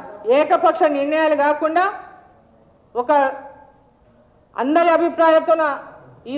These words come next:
రాష్ట్ర ప్రభు-, రాష్ట్రం యొక్క అభివృద్ధికి నడుం బిగించడం తప్ప కేవలం ఆదాయమే, పర్సనల్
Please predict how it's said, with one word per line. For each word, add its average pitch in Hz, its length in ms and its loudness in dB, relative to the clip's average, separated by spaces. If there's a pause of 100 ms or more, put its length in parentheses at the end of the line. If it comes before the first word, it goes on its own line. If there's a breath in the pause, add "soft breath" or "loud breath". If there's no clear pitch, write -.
రాష్ట్ర 330 320 2
ప్రభు-, 311 260 0 (120)
రాష్ట్రం 330 360 0
యొక్క 320 180 2 (440)
అభివృద్ధికి 330 500 0 (420)
నడుం 285 280 -2
బిగించడం 294 520 -4
తప్ప 269 200 0 (600)
కేవలం 311 360 4 (720)
ఆదాయమే, 330 560 2 (1200)
పర్సనల్ 311 420 2